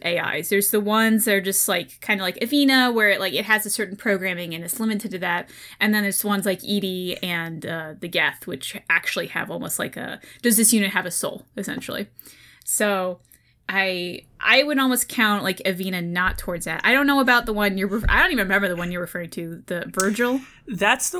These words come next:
Speaker 2: if I'm getting the name right, I believe I am. That's the one where when you are on Ilos and you're, it's Mass Effect one and you're going towards, um,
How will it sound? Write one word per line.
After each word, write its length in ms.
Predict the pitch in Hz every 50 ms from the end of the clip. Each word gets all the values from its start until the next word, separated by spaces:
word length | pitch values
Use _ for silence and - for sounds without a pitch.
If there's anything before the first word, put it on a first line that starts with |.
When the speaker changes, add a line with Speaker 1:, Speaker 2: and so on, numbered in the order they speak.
| -
Speaker 2:
if 120 | 190 190 190
I'm 180 | 196 190 165
getting 280 | 147 214 240 240 214 165
the 80 | 143 131
name 320 | 131 135 143 147 139 131
right, 240 | 127 123 127 139 -
I 180 | - 143 139 127
believe 300 | 127 143 131 165 170 143
I 100 | 131 127
am. 180 | 131 135 131
That's 320 | 127 147 151 190 208 - -
the 160 | 285 254 220
one 560 | 175 151 151 156 160 165 165 165 170 180 143
where 360 | 139 147 143 143 143 143 147
when 340 | 147 139 143 147 143 143 139
you 460 | 135 139 147 147 151 151 151 151 170 226
are 500 | 196 160 139 139 135 135 135 135 - -
on 220 | 156 139 131 135 -
Ilos 600 | - 160 175 190 - - - - 156 - - - -
and 160 | 170 151 147
you're, 160 | 143 143 170
it's 140 | 160 - -
Mass 240 | 151 147 147 - -
Effect 240 | - 156 147 - 147
one 260 | 143 143 139 139 139
and 100 | 139 135
you're 120 | 135 135
going 500 | 127 127 143 139 139 139 139 135 135 131
towards, 720 | 131 - 143 131 131 131 131 131 127 127 127 123 - - -
um, 600 | - 160 135 127 123 120 120 120 120 120 131 139